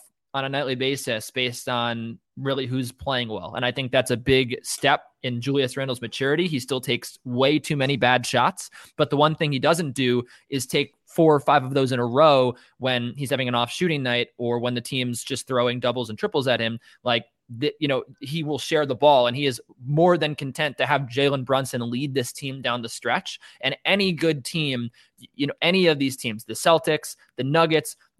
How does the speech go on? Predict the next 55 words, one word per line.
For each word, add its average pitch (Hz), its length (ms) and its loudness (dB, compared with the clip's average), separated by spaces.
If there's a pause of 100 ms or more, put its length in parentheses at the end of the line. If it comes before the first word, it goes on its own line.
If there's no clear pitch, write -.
th-, 147 140 -8
you 180 200 0
all 185 160 8
have 180 240 0
to 147 80 -4
have 156 300 -2
that 143 140 -2
aspect 139 520 -6
where, 131 200 -4
but 175 120 -6
the 202 80 -2
Nuggets 190 280 2
are 143 60 4
a 135 40 4
little 131 120 6
different 127 380 0
'cause, 113 420 -6
you 135 80 -8
know, 127 100 -4
you 123 180 -4
just 135 180 -6
live 120 120 0
and 120 100 -4
die 120 140 2
with 120 160 -2
Jokic 117 380 -4
in 135 60 -10
the 139 60 -4
last 139 220 -2
two 147 120 -8
minutes 147 240 -8
in 143 40 -4
a 143 60 -6
close 147 220 -4
game. 160 220 -4
It - 120 -20
doesn't 127 240 -4
really 120 180 -4
matter 117 460 0
who, 127 160 -8
who's 123 220 -2
on 117 180 0
him. 131 100 -6 (240)
But 143 220 6 (100)
I, 151 140 2
I 165 100 4
do 180 160 0
think, 170 280 -6
like, 131 240 2 (420)
you 156 80 0
know, 127 220 2 (100)
Jalen 156 220 2
Brunson 156 300 0
and, 143 200 -6
and, 131 240 -6